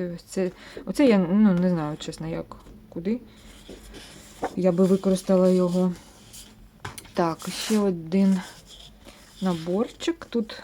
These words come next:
мають бути вирізалочки. Ось цей павич красунчик. Красунчик. Класні, класні, м, буквочки. Алфавіт класний. І ось ці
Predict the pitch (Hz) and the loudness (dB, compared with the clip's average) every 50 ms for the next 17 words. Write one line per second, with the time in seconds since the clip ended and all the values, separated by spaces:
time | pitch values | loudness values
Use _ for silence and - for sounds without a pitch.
0 | - - - 185 190 196 196 190 185 185 170 175 170 175 185 180 - 190 180 208 | -16 -10 -4 0 0 2 2 2 2 0 -2 -4 -4 -4 -4 -2 -2 0 0 0
1 | 208 202 180 170 160 165 165 165 165 175 208 247 - - - - 302 311 339 - | 0 0 -4 -4 -6 -6 -4 -4 -4 -4 -4 -6 -8 -12 -8 -6 -6 -6 -6 -8
2 | _ _ _ _ _ - - - - - - - - - - _ - - 175 175 | _ _ _ _ _ -20 -20 -20 -20 -20 -20 -20 -20 -20 -20 _ -8 -6 -6 -6
3 | 180 - - _ - - 190 185 175 - - - - - - - - 190 202 226 | -6 -8 -16 _ -2 0 0 0 0 -4 -12 -20 -20 -20 -12 -4 -2 -2 0 2
4 | 262 285 285 277 - - - 269 254 - - - - 254 262 269 262 254 247 - | 2 2 2 0 -2 -6 -6 -6 -6 -6 -8 -4 -2 0 2 2 0 -2 -4 -10
5 | _ _ - - - - - _ - - 247 240 - - - - - - - - | _ _ -20 -20 -20 -20 -18 _ -6 -6 -6 -4 -4 -6 -6 -6 -10 -14 -16 -20
6 | _ - - - - - - - - - - - - - - - - - 220 220 | _ -18 -14 -14 -12 -12 -14 -16 -18 -18 -14 -14 -12 -12 -12 -14 -8 -6 -4 -4
7 | 220 - 226 220 220 - - - - - - - 214 220 247 277 - - 254 240 | -2 0 0 0 0 -2 -8 -14 -20 -10 -4 0 2 4 4 2 2 0 2 4
8 | 233 226 226 220 220 214 196 - - 208 220 240 233 - 226 214 208 202 196 185 | 4 6 6 6 6 4 4 2 0 0 0 -2 0 2 4 4 4 4 2 0
9 | 185 - - 190 175 175 175 175 180 175 175 180 175 175 190 190 - - 165 165 | -2 -6 -8 -6 -4 -4 -2 -2 -4 -4 -4 -6 -4 -4 -6 -6 -4 -4 -6 -6
10 | - - - 190 185 - - - _ _ _ - _ _ _ _ _ _ _ _ | -6 -8 -6 -6 -6 -8 -14 -20 _ _ _ -20 _ _ _ _ _ _ _ _
11 | _ - - 185 180 - 190 185 180 185 - - 185 175 170 175 - - 165 175 | _ -8 -6 -6 -4 -2 -2 -2 -2 -2 -4 -4 -4 -4 -4 -4 -8 -10 -12 -12
12 | - - _ _ _ _ _ _ _ _ - _ - _ _ _ - - - - | -12 -16 _ _ _ _ _ _ _ _ -20 _ -20 _ _ _ -20 -20 -20 -18
13 | - - - _ 208 196 185 - - - 175 175 | -18 -18 -8 _ -4 -4 -4 -6 -8 -8 -8 -8